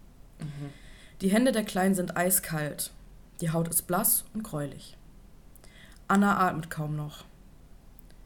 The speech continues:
Speaker 2: Die Ärzte reagieren schnell und die Kleine kommt auf eine Intensivstation. Sie erhält Infusion und wird künstlich beatmet.
Speaker 1: Boah, mein Gott.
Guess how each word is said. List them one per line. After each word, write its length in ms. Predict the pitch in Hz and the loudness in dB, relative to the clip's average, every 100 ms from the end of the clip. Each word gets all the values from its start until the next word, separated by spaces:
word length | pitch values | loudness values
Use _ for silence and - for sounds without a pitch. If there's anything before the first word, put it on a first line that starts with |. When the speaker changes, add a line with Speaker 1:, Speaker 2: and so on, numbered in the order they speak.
| - - - - - | -20 -20 -20 -18 -4
Speaker 2:
Die 80 | 196 | 0
Ärzte 460 | 185 208 220 226 202 | 2 4 4 2 2
reagieren 520 | 180 170 180 202 208 | 0 0 2 2 2
schnell 480 | - 190 160 151 151 165 - | 0 0 0 -2 -4 -10 -10
und 160 | 175 165 | -6 -4
die 80 | |
Kleine 360 | 165 180 185 208 | -4 -2 0 0
kommt 240 | 202 196 | 0 -2
auf 100 | 190 | -2
eine 180 | 185 190 | -2 -2
Intensivstation. 1000 | 170 185 180 165 165 147 - 151 139 147 147 - - - - - - - - - - - - - - | -2 -2 -2 -2 -4 -4 -2 -2 -4 -8 -10 -14 -20 -20 -20 -20 -20 -20 -20 -20 -20 -20 -20 -16 -2
Sie 100 | 185 | 0
erhält 280 | 180 202 | 4 2
Infusion 580 | 196 196 190 165 202 240 247 | 2 0 0 2 2 2 -2
und 160 | - 175 | -6 -6
wird 160 | 180 | -6
künstlich 440 | - 190 190 180 170 | -2 0 0 -4 -8
beatmet. 680 | - 151 151 160 160 - 190 | -6 -4 -4 -6 -8 -8 -12
Speaker 1:
Boah, 380 | - - - 170 | -14 -16 -12 -8
mein 400 | 170 170 165 151 | -6 -4 -6 -6
Gott. 400 | 156 151 - | -10 -10 -12